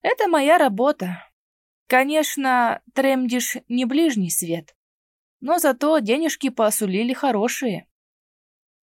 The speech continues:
«Я не о деле», — нетерпеливо отмахнулась Забава и, склонившись ко мне, прошептала.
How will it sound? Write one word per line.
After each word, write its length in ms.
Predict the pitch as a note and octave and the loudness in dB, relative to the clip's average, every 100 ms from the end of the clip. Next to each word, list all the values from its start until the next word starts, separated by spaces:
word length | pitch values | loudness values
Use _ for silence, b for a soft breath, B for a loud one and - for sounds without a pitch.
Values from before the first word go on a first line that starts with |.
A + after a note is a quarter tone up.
| _ _ _ _ _ | _ _ _ _ _
«Я 340 | B3 A3+ B3+ C4 | -6 0 2 2
не 160 | C4+ | 0
о 140 | C#4 C4+ | -2 -2
деле», — 520 | D4 C#4+ F3 D#3+ F3+ _ _ _ _ _ | -2 -2 -2 -6 -12 _ _ _ _ _
нетерпеливо 640 | - G#3 G#3+ F#3 G#3+ G#3 F#3+ | -4 -2 -2 -2 -2 0 -2
отмахнулась 640 | F#3+ F#3+ - F#3+ G3 F#3+ | -2 -4 -4 -4 -2 -2
Забава 520 | F#3 G3 A#3+ C4 B3 B3 _ _ _ | -2 0 2 2 -2 -4 _ _ _
и, 80 | A#3 | -4
склонившись 680 | G3+ A3 G#3 A3 G3+ G3+ F#3+ | -2 0 2 0 -4 -6 -4
ко 140 | F#3+ | -2
мне, 220 | F#3 G#3+ B3+ | -2 -2 -4
прошептала. 760 | A3 - - G#3 E3+ E3 | -4 -4 -4 0 0 -2